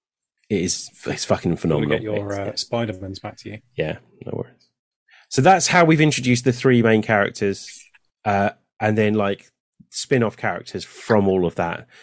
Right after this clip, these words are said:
Speaker 1: You can introduce a Green Lantern from Superman, for example. You can introduce, uh, Aquaman from Wonder Woman, Green Arrow from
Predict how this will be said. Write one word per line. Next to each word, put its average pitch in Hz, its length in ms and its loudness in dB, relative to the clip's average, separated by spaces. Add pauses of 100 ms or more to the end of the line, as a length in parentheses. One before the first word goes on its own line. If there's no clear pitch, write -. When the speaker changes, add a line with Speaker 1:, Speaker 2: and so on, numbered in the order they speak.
(140)
Speaker 1:
You 117 120 4
can 110 140 4
introduce 98 440 0
a 98 40 -6
Green 87 240 0
Lantern 85 340 -4
from 82 180 -8
Superman, 85 520 -2
for - 140 -6
example. 85 580 -4 (360)
You 101 120 -4
can 101 160 0
introduce, - 800 -4 (1300)
uh, 90 180 0
Aquaman 113 640 4
from 98 160 -2
Wonder 120 240 4
Woman, 117 540 2
Green 110 360 0
Arrow 104 480 0
from 85 400 -10